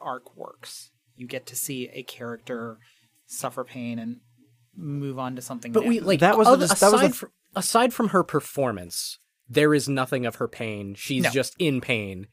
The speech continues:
Speaker 2: and we're told she had to live in the wasteland, and
Speaker 1: Right.
Speaker 2: that is all of the story.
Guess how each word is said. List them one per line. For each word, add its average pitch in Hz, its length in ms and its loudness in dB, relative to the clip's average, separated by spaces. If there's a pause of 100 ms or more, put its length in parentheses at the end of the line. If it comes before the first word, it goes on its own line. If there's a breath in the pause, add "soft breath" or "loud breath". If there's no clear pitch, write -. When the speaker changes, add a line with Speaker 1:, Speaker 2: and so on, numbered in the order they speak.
Speaker 2:
and 131 260 -4
we're 135 140 0
told 151 400 4
she - 180 -2
had 131 200 2
to 131 60 -2
live 127 160 -2
in 123 60 -4
the 113 80 -4
wasteland, 107 520 -6 (180)
and - 80 -2
Speaker 1:
Right. 131 80 0
Speaker 2:
that 120 160 0
is 110 180 -4 (500)
all 123 300 0
of 113 80 -10
the 117 100 -6
story. 101 520 -10